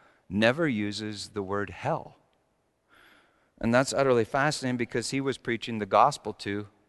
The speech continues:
the Gentiles, the nations. However, in most English Bibles, Jesus seems to use the word hell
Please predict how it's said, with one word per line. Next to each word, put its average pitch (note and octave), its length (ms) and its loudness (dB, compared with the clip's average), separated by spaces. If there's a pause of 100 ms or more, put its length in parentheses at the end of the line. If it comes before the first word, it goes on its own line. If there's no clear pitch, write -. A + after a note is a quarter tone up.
(140)
the A2 120 0
Gentiles, - 680 -4
the A2 100 -4
nations. - 640 -8 (1600)
However, A3 420 12
in E3+ 80 8
most G3 280 4
English C4 320 2
Bibles, C#3+ 380 6
Jesus G#3+ 380 2
seems E3 320 0
to C#3 80 -2
use C#3+ 260 0
the B2+ 80 0
word B2 220 4
hell D3 580 2